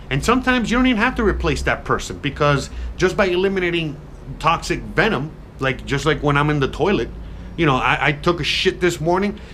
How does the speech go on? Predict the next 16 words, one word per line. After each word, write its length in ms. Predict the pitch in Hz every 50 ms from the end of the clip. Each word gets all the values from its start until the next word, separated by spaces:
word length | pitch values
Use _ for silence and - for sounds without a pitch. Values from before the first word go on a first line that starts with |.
| - - -
and 280 | 120 131 135 127 127
I, 200 | 117 117 135 170
I'm 240 | 160 135 139 156 160
not 180 | 175 190 190 165
replacing 480 | 156 151 151 156 165 156 147 - 156
it 100 | 143 143
with 240 | 135 135 131 123 - - - - -
more 520 | 135 127 131 135 143 143 139 139 131 127 - - -
toxic 420 | 135 135 135 135 - 139 120 -
food. 320 | - - 123 131 160 190
No, 220 | 151 160 185 220 175
I 120 | 117 123
just 300 | 131 143 147 - - -
eliminated 600 | 143 143 143 147 151 156 151 147 151 147 151 135
the 100 | 139 139
toxicity, 720 | - - 147 147 147 - - 143 135 - 160 151 175 185